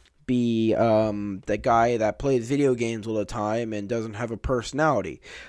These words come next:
Now, at the very end, this whole video series is meant to show that I do have a personality on YouTube. It's,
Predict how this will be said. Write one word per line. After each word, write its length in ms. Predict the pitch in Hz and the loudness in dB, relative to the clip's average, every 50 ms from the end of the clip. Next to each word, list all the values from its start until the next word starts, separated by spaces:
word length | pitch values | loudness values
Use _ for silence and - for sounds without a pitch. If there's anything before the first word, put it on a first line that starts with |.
| - - | -12 -2
Now, 280 | - 175 202 208 202 - | 4 8 10 10 10 10
at 120 | 185 175 | 8 6
the 80 | - 190 | 4 6
very 380 | 175 220 254 254 233 196 180 170 | 8 10 10 10 10 8 8 8
end, 260 | 165 175 180 180 - - | 6 6 2 0 -2 -2
this 160 | 170 - - | -6 -4 2
whole 220 | 156 185 202 196 | 6 6 8 8
video 300 | 160 165 160 165 175 175 | 8 8 8 8 8 8
series 460 | 160 - - 170 165 165 160 160 160 - - | 6 4 4 4 6 8 6 6 4 0 0
is 200 | 160 151 139 131 | 2 2 2 2
meant 280 | 135 139 147 156 - | 2 4 4 2 2
to 100 | - 160 | 0 -2
show 240 | - - 156 147 147 | 2 4 4 6 8
that 160 | 139 131 - | 8 6 6
I 140 | - 151 156 | 6 4 4
do 160 | 139 180 208 | 4 4 4
have 100 | 254 247 | 4 4
a 60 | 202 | 4
personality 680 | - 202 185 180 170 - 117 117 131 151 143 123 107 98 | 6 6 6 6 6 4 0 2 4 6 6 4 2 0
on 80 | 90 87 | -4 -4
YouTube. 400 | 87 85 80 - 82 76 73 - - _ - | -6 -10 -10 -10 -10 -10 -10 -12 -12 _ 2
It's, 380 | 147 160 156 - - - - | 2 2 2 0 -10 -20 -20